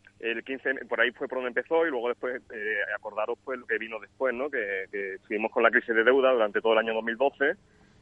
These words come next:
y, y, y, bueno, pues, veíamos cómo íbamos, iba creciendo día a día la prima de riesgo, íbamos viendo pues, cómo se iban rescatando países. Nosotros nos llegó el rescate bancario también en el año dos mil doce, en el mes de junio, que fue,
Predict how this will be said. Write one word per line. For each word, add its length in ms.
y, 80
y, 1200
y, 60
bueno, 240
pues, 280
veíamos 440
cómo 280
íbamos, 460
iba 160
creciendo 540
día 240
a 60
día 200
la 80
prima 240
de 140
riesgo, 640
íbamos 320
viendo 400
pues, 140
cómo 220
se 80
iban 180
rescatando 480
países. 640
Nosotros 300
nos 80
llegó 220
el 60
rescate 340
bancario 400
también 280
en 80
el 100
año 180
dos 100
mil 140
doce, 240
en 80
el 80
mes 120
de 80
junio, 280
que 100
fue, 260